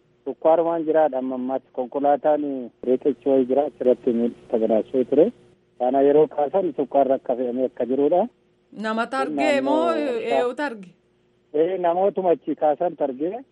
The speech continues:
Speaker 1: yeroo isaan kennan kana jechuudha qabatamaatti sukkaara kan jedhu.
Speaker 2: Konkolaataan sun tokko galagalee ture jedhu jiraattonni Gudar irratti.
Speaker 1: Garagalee otoo hin ta'in diichiidhuma booyyii wayii keessa lixee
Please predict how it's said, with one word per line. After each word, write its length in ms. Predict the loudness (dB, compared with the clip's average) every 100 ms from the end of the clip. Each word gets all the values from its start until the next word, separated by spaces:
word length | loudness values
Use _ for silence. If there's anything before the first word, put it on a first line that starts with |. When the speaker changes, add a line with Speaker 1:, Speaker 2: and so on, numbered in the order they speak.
| -6
Speaker 1:
yeroo 200 | -4 -2
isaan 260 | -2 -2 -2
kennan 320 | -4 -4 -4
kana 240 | -4 -4
jechuudha 420 | -4 -4 -6 -8 -6
qabatamaatti 600 | -6 -6 -6 -8 -8 _
sukkaara 360 | -16 -8 -6 -6
kan 220 | -10 -10
jedhu. 140 | -8 -10 _ _ _
Speaker 2:
Konkolaataan 760 | -12 -10 -6 -6 -6 -4 -6
sun 220 | -6 -8 -6
tokko 480 | -8 -6 -2 -2 -2
galagalee 580 | -2 -4 -2 -2 -2 -4
ture 280 | -4 -4 -4
jedhu 260 | -4 -6
jiraattonni 680 | -6 -6 -6 -6 -10 -10 -8
Gudar 280 | -8 -6 -6
irratti. 480 | -6 -6 -8 -12 _ _ _
Speaker 1:
Garagalee 500 | -4 -2 -2 -2 0
otoo 160 | -2 -4
hin 80 | -6
ta'in 220 | -6 -4
diichiidhuma 640 | -6 -6 -6 -6 -6 -6 -4
booyyii 340 | 0 2 2
wayii 180 | 2 2
keessa 340 | 0 -4 -6
lixee 320 | -12 -6 -6